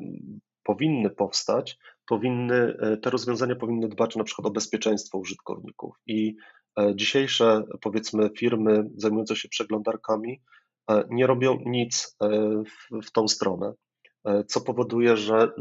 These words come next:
możemy ściągnąć sobie na przykład, e, portfele kryptowalut, e, i mieć wątpliwość, czy one naprawdę będą bezpieczne, jeżeli one będą jako, działały jako prze-, jako rozszerzenia przeglądarki. Em,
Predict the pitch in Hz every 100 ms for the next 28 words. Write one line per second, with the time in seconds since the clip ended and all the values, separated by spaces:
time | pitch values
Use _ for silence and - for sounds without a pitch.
0 | 107 110 104 113 107 - 110 110 107 -
1 | 104 104 87 - - 104 104 _ - -
2 | _ 101 98 98 - 123 - - 110 107
3 | - - - 104 104 98 104 107 - -
4 | 104 104 - 113 113 117 - _ _ _
5 | _ 127 139 127 139 156 127 98 - -
6 | 110 120 110 113 110 113 101 101 98 98
7 | 104 - 113 - 92 92 95 101 98 101
8 | 98 95 98 - 101 101 - _ - 98
9 | 107 101 104 101 110 - 120 113 110 104
10 | - 104 107 110 - 117 135 110 95 92
11 | 101 101 - - - - _ - - -
12 | _ 110 104 104 107 110 110